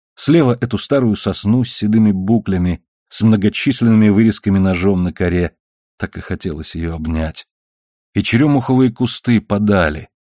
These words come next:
знаменитые по всей округе сладостью ягоды,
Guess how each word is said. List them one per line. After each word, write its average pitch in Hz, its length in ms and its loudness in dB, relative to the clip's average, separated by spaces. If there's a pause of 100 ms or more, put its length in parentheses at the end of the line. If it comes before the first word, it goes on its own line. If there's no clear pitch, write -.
(140)
знаменитые 107 680 0
по - 140 -10
всей 120 320 -6
округе 123 380 -4
сладостью 101 920 -8
ягоды, 87 720 -8